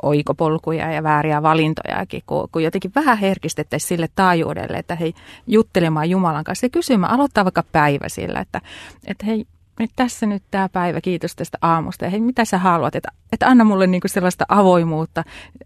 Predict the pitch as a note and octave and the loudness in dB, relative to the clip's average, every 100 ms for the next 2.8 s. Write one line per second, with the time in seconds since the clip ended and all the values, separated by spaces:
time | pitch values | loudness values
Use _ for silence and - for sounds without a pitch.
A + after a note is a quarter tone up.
0 | _ - - F#3+ - G3 G#3+ A3 G3 F#3+ | _ -10 -4 -4 -2 2 4 6 4 2
1 | E3 D#3 - F#3+ F3 D#3+ D#3+ - - - | 0 -4 0 2 2 0 -4 -8 -8 -10
2 | - - - - - _ - D#3+ | -14 -18 -20 -20 -20 _ -8 -8